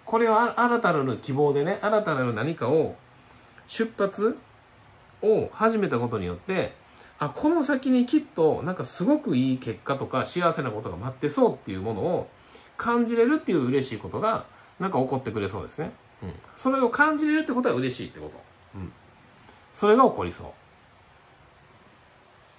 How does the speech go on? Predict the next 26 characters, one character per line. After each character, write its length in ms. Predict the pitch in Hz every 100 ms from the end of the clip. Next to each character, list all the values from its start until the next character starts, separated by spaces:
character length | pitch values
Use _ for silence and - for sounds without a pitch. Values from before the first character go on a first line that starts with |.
| _ _ -
う。 40 |
う 20 | 98
ん。 60 | 67 - -
新 220 | 120 131
た 140 | 104 107
な 100 | 175
る 80 | 180
こ 120 | 110
う 60 |
目 200 | 110 147
標 180 | 147 135
を 40 | 135
見-、 120 | 123 -
見 140 | 113 123
つ 80 | -
け 80 |
た 100 | 85
り 60 | 71
と 80 | 69
か 100 | -
し-、 40 | - - -
し 40 |
て 100 | -
ね。 160 | - 127 - _ - - - - - - _ -
う 40 | 113
ん。 160 | 87